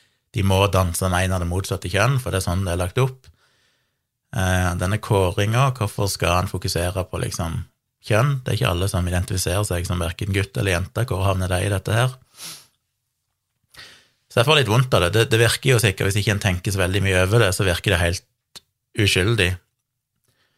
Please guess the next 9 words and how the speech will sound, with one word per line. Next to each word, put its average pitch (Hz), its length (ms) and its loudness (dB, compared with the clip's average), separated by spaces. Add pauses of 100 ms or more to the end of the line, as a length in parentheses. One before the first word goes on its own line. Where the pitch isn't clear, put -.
(460)
Men 98 100 0
hvis 92 160 0
du 107 80 0
selv 95 340 2
er 107 240 4
en, 92 260 0
eh, 90 440 0
en 92 160 0
seksten 92 640 -2